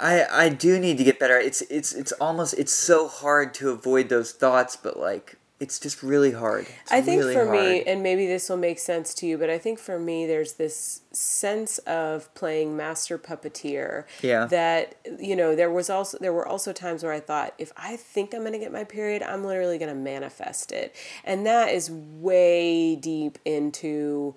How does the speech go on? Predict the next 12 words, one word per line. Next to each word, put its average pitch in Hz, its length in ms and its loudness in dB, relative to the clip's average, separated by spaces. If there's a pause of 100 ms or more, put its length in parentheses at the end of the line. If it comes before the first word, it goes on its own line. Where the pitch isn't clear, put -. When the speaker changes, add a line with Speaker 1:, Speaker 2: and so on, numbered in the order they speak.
(100)
Speaker 2:
that's 208 320 -2
like, 185 360 0
that's 226 280 -2
like 214 180 -4
basically 151 400 -2
canceling 139 540 -10
out - 220 -10
all 139 240 -6
of - 100 -10
science - 440 -10
and 139 100 -12
biology - 800 -8